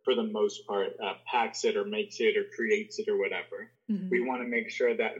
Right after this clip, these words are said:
Speaker 1: they are the people that are getting the actual experience. And our big example of that is, you know, if I ended up adopting five kids and you ended up adopting five kids, and collectively we've helped ten kids, if we got a hundred people to just adopt one child,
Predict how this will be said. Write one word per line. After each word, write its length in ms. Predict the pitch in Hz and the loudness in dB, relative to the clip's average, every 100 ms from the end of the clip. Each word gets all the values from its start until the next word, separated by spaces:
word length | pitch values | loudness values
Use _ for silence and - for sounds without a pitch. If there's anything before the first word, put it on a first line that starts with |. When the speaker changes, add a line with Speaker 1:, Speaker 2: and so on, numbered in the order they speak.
| - - | -6 2
Speaker 1:
they 220 | 135 156 139 | 4 6 6
are 160 | 123 | 4
the 140 | 110 - | 0 -2
people 500 | 127 120 117 110 104 - _ - | -8 0 4 4 2 -6 _ -6
that 140 | 113 | -4
are 100 | 107 | -2
getting 320 | 107 117 120 117 | 0 0 0 -2
the 100 | 107 | -2
actual 420 | 107 - - 101 | -2 -4 -2 -2
experience. 680 | - - 104 92 - - - _ _ _ - - | -2 -6 -4 -4 -6 -12 -20 _ _ _ -20 -6
And 100 | 123 | -4
our 220 | 131 131 | -2 -4
big 240 | 113 143 139 | 4 4 4
example 580 | 113 123 117 123 127 110 | 0 0 0 2 2 2
of 100 | 104 | 0
that 220 | 101 104 | 0 0
is, 160 | 104 - _ _ _ _ _ _ _ _ - | -2 -4 _ _ _ _ _ _ _ _ -8
you 120 | 139 | -4
know, 100 | 123 | -4
if 80 | 127 | -2
I 160 | 127 | -2
ended 180 | 139 120 | -2 -2
up 100 | 123 | -2
adopting 440 | - 110 113 123 117 | -2 -4 -4 -6 -6
five 240 | 110 107 | -4 -4
kids 360 | - 120 110 - | 0 4 4 2
and 120 | 110 | -4
you 140 | 120 123 | -2 -2
ended 180 | 226 | -2
up 140 | 220 220 | -2 -2
adopting 440 | 110 107 - 220 110 | -6 -6 -6 -6 -2
five 180 | 107 - | -4 -2
kids, 360 | 120 110 101 - | 2 2 2 -2
and 100 | - | -10
collectively 540 | - 123 123 120 110 107 | -2 -2 0 0 2 0
we've 180 | 110 - | -2 -4
helped 240 | 117 - - | -6 -6 -10
ten 180 | - - - | -18 -2 4
kids, 400 | 494 - - - _ _ _ _ - | 4 4 -2 -16 _ _ _ _ -6
if 160 | 117 | -2
we 120 | 127 151 | 0 0
got 140 | 120 | 0
a 100 | - | -4
hundred 360 | - 143 135 - | -8 0 2 2
people 300 | 147 143 107 | -4 -4 -2
to 180 | - 107 | 2 0
just 220 | - - | -2 -10
adopt 320 | 123 113 110 | -8 -8 -6
one 280 | 104 110 117 | -6 -6 -6
child, 400 | 117 113 131 - | -8 -8 -8 -10